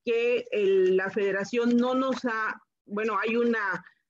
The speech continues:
hay un decremento en el aspecto presupuestal de veintitrés millones, eh, de pesos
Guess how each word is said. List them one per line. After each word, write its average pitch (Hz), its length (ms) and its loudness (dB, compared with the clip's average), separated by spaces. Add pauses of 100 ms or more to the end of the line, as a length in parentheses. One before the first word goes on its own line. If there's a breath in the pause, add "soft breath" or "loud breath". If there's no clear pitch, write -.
(300)
hay 226 240 -2
un 247 100 2
decremento 226 840 0
en 180 160 2
el 180 80 0
aspecto 185 480 -4
presupuestal 196 760 -4
de 220 80 -2
veintitrés 196 560 -2
millones, 208 640 -2 (380 soft breath)
eh, 175 540 0
de 214 160 -2
pesos 262 560 -2